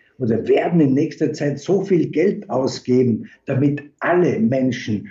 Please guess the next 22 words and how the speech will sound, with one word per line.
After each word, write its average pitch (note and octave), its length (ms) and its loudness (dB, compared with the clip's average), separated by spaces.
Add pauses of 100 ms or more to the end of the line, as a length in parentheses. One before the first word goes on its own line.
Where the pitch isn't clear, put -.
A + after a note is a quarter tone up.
(120)
möglichst E3 720 2
gesichert - 760 -2 (360)
und C#3 220 0
in B2 340 2
Stabilität A#2+ 840 0
leben C#3 420 2
können, E3+ 600 0 (460)
dass A#2+ 220 -4
das B2+ 160 -4
ja B2+ 120 2
de B2+ 160 0
facto A2+ 500 -4
einem A2+ 560 0 (1160)
bedingungslosen A#2 1080 0
Grundeinkommen B2+ 1000 2
nahe C3+ 380 -2
kommt. - 320 -14 (380)
Also D#3 220 0
da D3+ 160 -2
wird F3+ 200 4
etwas F3 360 0
passieren. F#3+ 720 -4